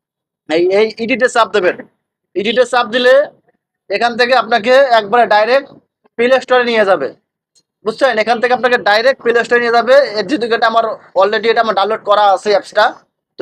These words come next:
এখান থেকে আপনাদেরকে ডাইরেক্ট নিয়ে যাবে প্লে স্টোরে। তো আপনারা ওই প্লে স্টোর থেকে আগে ওই যে এডিটের যে অ্যাপসটা আপনার ওইটা আপনাকে ডাউনলোড করে নেবেন। তারপর ডাউনলোড করার পরে আপনাকে, হ্যাঁ, এখানে একটা কথা আছে ভাই, এখানে অবশ্যই আপনাকে, মানে,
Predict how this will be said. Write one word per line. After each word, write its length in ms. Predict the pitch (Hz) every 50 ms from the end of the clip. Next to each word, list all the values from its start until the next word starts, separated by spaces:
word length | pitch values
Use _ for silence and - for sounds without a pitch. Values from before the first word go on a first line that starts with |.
| 190 185
এখান 120 | 220 214 208
থেকে 140 | 240 240 254 233 226
আপনাদেরকে 400 | 233 226 240 226 233 226 240 240 190 208
ডাইরেক্ট 240 | 214 214 233 226 233
নিয়ে 140 | 233 220 233
যাবে 160 | 233 240 262 294 285 - - -
প্লে 180 | - 240 240 240 233 233
স্টোরে। 240 | - 226 208 175 139 113 - _ _ _ _ _ _ _ _
তো 40 | - 180 180
আপনারা 200 | 185 220 226 233 233
ওই 60 | 240 226 -
প্লে 160 | 220 226 233 233
স্টোর 160 | - 247 240 240 247
থেকে 180 | 233 226 247 254 269 294 302 - - - _ _ - 175
আগে 220 | 185 190 - 240 262 359 427 - - _ _ _ _ _ 175
ওই 220 | 180 196 208 208 214 202 175 - _ _ _ _ _ _ _ -
যে 80 | 196 208 202 196
এডিটের 320 | 208 196 220 196 240 233 226 208
যে 80 | 226 233 214
অ্যাপসটা 340 | 214 208 - - - 233 240 - - - 151 170 185
আপনার 180 | - 196 214 208
ওইটা 160 | 202 214 220 220 220 208 196
আপনাকে 240 | - 214 214 196 202 196
ডাউনলোড 220 | 190 214 220 208 -
করে 120 | 220 208 202 196
নেবেন। 180 | 185 151 147 123 - _ _ _ _ _ _ _ -
তারপর 180 | 185 180 190 175 185
ডাউনলোড 240 | 185 196 220 220 - 233
করার 180 | 233 233 233 202 240
পরে 180 | 240 226 214 202 208 - - _ _ _ _ - 175
আপনাকে, 260 | 202 202 240 226 226 214
হ্যাঁ, 140 | 220 208 202
এখানে 140 | 196 226 240
একটা 140 | 240 - 254 226 240
কথা 140 | 233 - 254 247
আছে 100 | 247 240 214
ভাই, 100 | 196 151 120 - _ _ _ _ _ -
এখানে 260 | 175 180 214 220 226 240 233 202 202
অবশ্যই 440 | 202 240 247 240 - - 254 247 254 233 220
আপনাকে, 340 | - 220 233 233 - 240 247 269 - - - - - _ _ _ _ _ _ _ _ _ _ _ _ _ _ _ _ _ _ _ _ _ _ _
মানে, 160 | 185 196 214